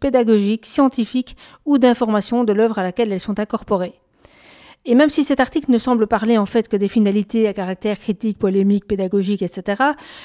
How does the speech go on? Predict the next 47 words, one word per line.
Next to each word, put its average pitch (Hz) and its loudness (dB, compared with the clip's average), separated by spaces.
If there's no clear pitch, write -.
la 214 4
jurisprudence 202 0
l'admet 208 2
également 190 0
pour 196 -2
une 190 0
simple 233 -2
illustration 196 -4
plus 208 -6
artistique 226 -4
ou - 2
littéraire, 196 0
si 214 -6
vous 185 -4
voulez, 202 -2
euh, 185 -6
appeler 180 -4
ça 233 -6
comme 208 0
vous 190 -4
voulez. 185 -12
Mais 226 2
deux 269 4
grandes 240 2
conditions 233 -2
doivent 247 6
donc 262 2
être 226 -2
respectées. 208 -4
Tout 214 -10
d'abord, 254 4
ça - -4
résulte 196 -2
du 185 -6
texte 202 -4
lui-même, 247 2
il 202 -4
est 190 -2
impératif 233 -2
que - -4
le 196 0
nom 247 6
de 208 0
l'auteur 214 2
et 175 -4
la 170 -6
source, - -2